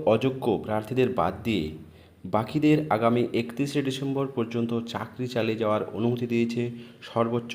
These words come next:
আদালত। তবে এখন সবচেয়ে বড় প্রশ্ন, আজ অর্থাৎ সোমবার কমিশন কি যোগ্য অযোগ্যদের প্রার্থীর তালিকা প্রকাশ করবে? কমিশনের পক্ষ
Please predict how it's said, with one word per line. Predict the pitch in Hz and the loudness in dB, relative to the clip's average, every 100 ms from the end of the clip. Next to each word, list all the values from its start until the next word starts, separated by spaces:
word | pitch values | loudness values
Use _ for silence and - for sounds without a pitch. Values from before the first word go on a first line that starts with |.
| 107 | 4
আদালত। | 78 78 62 - - - - - - - | 4 4 0 -4 -10 -18 -20 -20 -20 -2
তবে | 127 131 98 76 - - - - - | 4 4 4 -2 -8 -18 -20 -20 -8
এখন | 123 131 131 | -6 -2 0
সবচেয়ে | 131 131 135 - 160 160 160 - - 104 | 0 -2 -4 -4 0 2 0 -4 -6 0
বড় | 107 135 | 4 4
প্রশ্ন, | 131 135 - 120 87 82 - - - - - 110 | 2 -4 -4 0 -2 -4 -12 -16 -18 -20 -2 4
আজ | 107 92 - - | 4 2 -2 -4
অর্থাৎ | 110 - 123 | -2 -2 -6
সোমবার | - - 127 135 139 135 - | -8 -2 0 0 0 -2 -2
কমিশন | 113 127 127 135 135 | 0 0 0 -2 -2
কি | 127 127 117 | -2 -2 0
যোগ্য | 101 101 123 117 | 0 0 2 2
অযোগ্যদের | 98 110 110 110 110 | 2 -2 -2 -2 -2
প্রার্থীর | 104 98 - 113 | -4 -4 -4 -6
তালিকা | 98 98 95 98 | -2 -2 -2 -6
প্রকাশ | 98 90 95 - | -4 -2 -2 -2
করবে? | 101 113 113 67 - - - - - - - | -2 0 2 0 -2 -12 -20 -20 -20 -20 -8
কমিশনের | 127 135 143 156 151 | 0 0 0 -2 -2
পক্ষ | 147 | -4